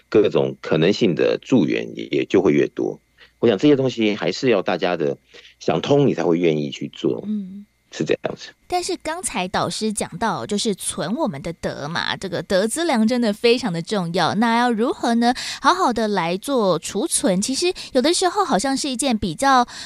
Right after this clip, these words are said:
Speaker 2: 比较虚幻嘛，或者是比较模糊的一个概念。到底我们要如何从我们的生活当中来存这些的德资粮呢？导师。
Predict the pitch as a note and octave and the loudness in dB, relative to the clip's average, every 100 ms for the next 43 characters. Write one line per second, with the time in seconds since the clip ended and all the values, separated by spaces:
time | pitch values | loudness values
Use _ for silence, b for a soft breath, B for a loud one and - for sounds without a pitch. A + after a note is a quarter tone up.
0 | B G3+ G#3+ E4+ E4+ D4+ - F4 F#4 G4+ | B -4 0 2 2 0 0 0 2 2
1 | F4+ C#4+ A#3+ F#4 C4+ - B3 G#3+ G#3 F#3 | 2 0 0 0 0 -2 -4 -4 -4 0
2 | - D#4+ B3+ G#3+ G#3 B3+ - C#4 A3 A3+ | 4 6 4 4 4 2 2 2 2 0
3 | A3 G3 D4 A#3 G#3 G3+ G3+ G4+ D4+ A3 | -2 -4 -2 0 0 -2 0 -2 0 0
4 | F3+ G3+ C4 G#3+ A3 F4 G#3+ G3 - F#3+ | 0 -2 -2 0 -2 -2 -2 -2 -2 -4
5 | F#3 E3+ C#3 E3+ C4+ F4 A3 A3+ A#3 B3 | -4 -4 -4 -2 -4 -2 -2 0 0 0
6 | A#3+ F3+ G3 - E3 F3 A3 A3+ A3+ F3+ | 0 -2 -4 -2 -2 0 -2 -2 -2 -4
7 | - C#3 D#3+ - F3 A1+ C2 - - G2+ | -4 -8 -8 -6 -4 -6 -10 -12 -10 -8
8 | - - | -8 -8